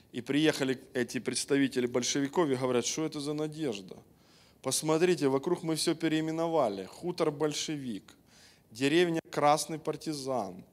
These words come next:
там Ленинец село. Что это за надежда? А там был брат Павлов, пятидесятник ранний, двадцать шестой год, он основал это, этот хутор. И он говорит: «А вы что, против Владимира Ильича Ленина?»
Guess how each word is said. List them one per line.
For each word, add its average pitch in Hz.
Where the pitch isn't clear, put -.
там 107
Ленинец 131
село. 107
Что -
это 190
за 165
надежда? 113
А 113
там 175
был 147
брат 151
Павлов, 170
пятидесятник 110
ранний, 98
двадцать 113
шестой -
год, 104
он 113
основал 110
это, 95
этот -
хутор. 90
И 127
он 151
говорит: 160
«А 160
вы 165
что, 165
против 160
Владимира 170
Ильича 160
Ленина?» 131